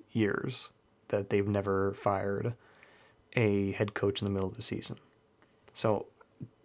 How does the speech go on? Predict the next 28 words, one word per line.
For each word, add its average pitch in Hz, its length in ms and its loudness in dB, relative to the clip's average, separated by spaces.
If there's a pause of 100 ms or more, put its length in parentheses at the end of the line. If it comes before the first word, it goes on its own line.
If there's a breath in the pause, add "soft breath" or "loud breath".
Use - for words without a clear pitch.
(600)
do 113 160 4
I 101 80 6
think 127 360 2
they 98 100 0
should? 151 540 4 (120)
Probably. 107 680 2 (1200 soft breath)
I 120 80 0
think 120 160 6
they 107 100 4
should 113 420 2
s-, - 260 -4
start - 500 2 (920)
looking 120 380 4
at, 107 300 -2
at 113 120 4
other 104 240 4
options. 107 460 2
I 107 60 4
don't 104 240 0
think 107 180 2
there's 98 160 4
any 104 180 2
point 104 540 -2
in 101 400 0 (800 loud breath)
saving 107 480 4
face - 720 2
for 101 460 0
letting 101 500 2